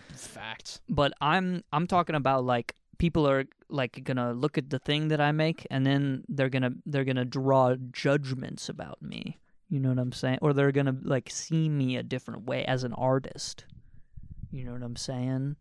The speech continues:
Speaker 2: Am I,
Speaker 1: Yeah.
Speaker 2: this isn't making s-, I'm not saying what I mean, but I think you know what I'm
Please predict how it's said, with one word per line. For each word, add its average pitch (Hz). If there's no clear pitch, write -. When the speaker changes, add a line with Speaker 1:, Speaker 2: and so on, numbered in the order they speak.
Speaker 2:
Am 170
I, 202
Speaker 1:
Yeah. 185
Speaker 2:
this 185
isn't 185
making 139
s-, -
I'm 143
not 202
saying 165
what 143
I 131
mean, 147
but 135
I 131
think 147
you 131
know 123
what 127
I'm 135